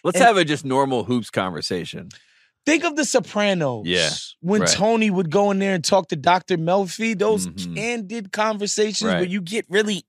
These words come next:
Speaker 2: in there, that's what we wanna do about the N B A.
Speaker 1: Yeah, a place of honesty. That's,
Speaker 2: That's
Speaker 1: that,
Speaker 2: it.
Speaker 1: that's what we want.
Speaker 2: That's
Speaker 1: Uh,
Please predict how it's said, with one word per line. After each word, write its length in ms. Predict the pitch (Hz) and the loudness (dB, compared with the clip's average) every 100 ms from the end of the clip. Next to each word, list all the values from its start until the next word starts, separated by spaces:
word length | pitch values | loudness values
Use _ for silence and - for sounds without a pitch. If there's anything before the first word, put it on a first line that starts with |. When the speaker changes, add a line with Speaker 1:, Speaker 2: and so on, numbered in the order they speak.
| - | -4
Speaker 2:
in 240 | 202 220 | -2 0
there, 380 | 214 240 254 240 - - - | 2 4 4 2 -4 -20 -4
that's 160 | 220 - | -2 0
what 100 | 233 | -2
we 80 | 214 | -2
wanna 180 | 202 180 | -2 -4
do 200 | 151 160 | -4 -2
about 200 | 139 131 | -2 -2
the 140 | 135 | -4
N 80 | 127 | -6
B 160 | 120 113 | -6 -8
A. 100 | - | -2
Speaker 1:
Yeah, 180 | 208 175 | 4 4
a 40 | |
place 280 | 113 165 165 | 6 2 2
of 100 | 113 | 0
honesty. 600 | 127 170 - - - - - | -2 -2 -6 -10 -16 -10 0
That's, 220 | 160 - | 2 4
Speaker 2:
That's 120 | - | 4
Speaker 1:
that, 120 | 453 | 6
Speaker 2:
it. 40 | 370 | 4
Speaker 1:
that's 160 | - | 2
what 120 | 196 | 0
we 100 | 165 | 0
want. 380 | 151 143 104 69 | 2 2 0 -2
Speaker 2:
That's 340 | 160 175 | 0 2
Speaker 1:
Uh, 40 | 98 | 4